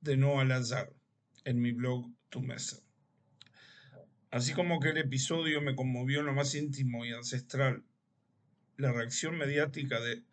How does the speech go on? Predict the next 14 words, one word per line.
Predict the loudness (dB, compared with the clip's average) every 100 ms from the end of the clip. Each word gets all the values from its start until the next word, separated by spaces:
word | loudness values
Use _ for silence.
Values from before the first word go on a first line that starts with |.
| _
al | -4
asesinato | -4 -6 -6 -4 -2 -2 -4
de | -6
Tamimi | -6 -4 -2 0 -2 -6 _ _ -20 -20 -20 _ -4
por | 0
parte | 2 2 2
de | 2
algunos | 2 2 0
judíos | 0 0 2 2 0 -4
en | -8 -8
Israel | -4 -2 0 0 0
y |
la | -2 -2
diáspora, | 2 0 0 -6 -6